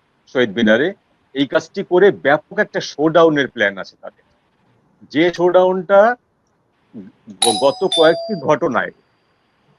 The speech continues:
গত কয়েকটি ঘটনায় যেভাবে, আহ, ইউনূস সাহেবের সরকারের ভাবমূর্তি নষ্ট হয়েছে, বিশেষ করে গোপালগঞ্জ থেকে শুরু হয়ে তারপরে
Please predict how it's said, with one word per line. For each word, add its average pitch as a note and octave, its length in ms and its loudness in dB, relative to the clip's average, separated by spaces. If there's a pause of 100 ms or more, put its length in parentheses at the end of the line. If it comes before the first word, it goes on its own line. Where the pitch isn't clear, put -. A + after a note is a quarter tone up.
(380)
গত B2 200 -2
কয়েকটি D#3 440 -2
ঘটনায় E3 720 -2
যেভাবে, D3+ 600 0
আহ, B2 600 2
ইউনূস C#3 300 -4
সাহেবের D#3 360 0
সরকারের C3 520 -6
ভাবমূর্তি G#2+ 480 -4
নষ্ট B2 320 -6
হয়েছে, B2+ 520 -2 (460)
বিশেষ C#3 260 -8
করে D3 160 0
গোপালগঞ্জ C#3 580 0
থেকে D#3+ 180 -6
শুরু D3 320 0
হয়ে F3 280 4 (320)
তারপরে C3 580 2